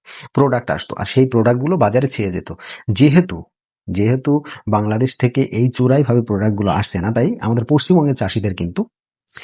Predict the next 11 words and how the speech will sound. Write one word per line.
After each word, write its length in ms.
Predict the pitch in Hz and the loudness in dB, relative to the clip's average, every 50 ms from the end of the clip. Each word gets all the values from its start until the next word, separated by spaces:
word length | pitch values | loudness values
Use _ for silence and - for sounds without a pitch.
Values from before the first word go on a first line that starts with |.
| - - - - - | -20 -20 -20 -8 -4
থ্যাঙ্কস 260 | - 139 151 151 - - | -2 -2 -2 -2 -4 -2
বলা 200 | 110 101 95 85 | -2 0 0 0
উচিত, 300 | 87 90 87 - 151 180 - - - _ | -2 -2 -2 -2 -4 -4 -4 -10 -14 _
মানে 180 | - 107 110 104 - | -4 -2 -2 -2 -2
ধন্যবাদ 380 | 110 110 131 135 139 143 135 113 | 0 2 4 4 4 4 2 0
দেওয়া 180 | 107 107 101 | -2 -2 -2
উচিত 240 | 92 95 95 113 98 | -2 -2 -2 -2 0
আমাদের 240 | 104 101 101 98 92 - - - _ - | 0 0 -2 -2 -4 -6 -10 -16 _ 0
কেন্দ্র 240 | - 117 117 104 95 | 2 2 2 2 0
সরকারকে। 460 | - - 78 - - 76 - - - 92 - _ _ _ _ _ _ _ _ _ - - - - - - - - - | -2 -4 -6 -6 -8 -12 -14 -14 -16 -18 -20 _ _ _ _ _ _ _ _ _ -20 -20 -20 -20 -20 -20 -18 -10 -4
আমার 240 | - 117 135 147 151 | -2 0 2 0 0